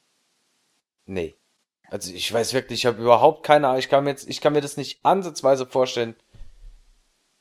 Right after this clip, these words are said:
Ste-, man stelle sich mal vor, man reitet dann da durch Mittelerde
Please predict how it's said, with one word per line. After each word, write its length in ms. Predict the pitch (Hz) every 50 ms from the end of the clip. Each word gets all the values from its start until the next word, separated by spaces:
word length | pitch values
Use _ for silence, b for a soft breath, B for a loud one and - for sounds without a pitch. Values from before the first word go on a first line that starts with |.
| _ _ _ _ _ _ _ _ _ _ _ _ _ _
Ste-, 280 | - - 127 120 - -
man 180 | 113 120 113
stelle 280 | - - 139 151 185 202
sich 220 | 185 190 190 -
mal 100 | 165 156
vor, 220 | - - - 104 95
man 220 | 98 101 107 104
reitet 380 | 98 104 113 143 180 - - _
dann 240 | - 160 151 151 151
da 220 | 139 139 139 143 139
durch 300 | 131 123 113 113 - -
Mittelerde 680 | 110 117 - 147 139 - 147 156 160 - 202 247 247